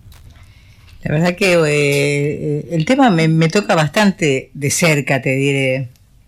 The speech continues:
porque a veces como uno pretende, digamos, pretende llegar al otro, pero ni siquiera se esfuerza por eso, porque uno le llega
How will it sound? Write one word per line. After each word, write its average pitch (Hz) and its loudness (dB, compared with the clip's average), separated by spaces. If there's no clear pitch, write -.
porque 135 -6
a 139 0
veces 156 0
como 147 0
uno 151 0
pretende, 190 0
digamos, 190 0
pretende 180 0
llegar 175 2
al 180 2
otro, 190 0
pero 156 2
ni 160 2
siquiera 220 2
se 160 -2
esfuerza 202 0
por 139 -2
eso, 131 -4
porque 139 -6
uno 202 2
le 190 2
llega 202 0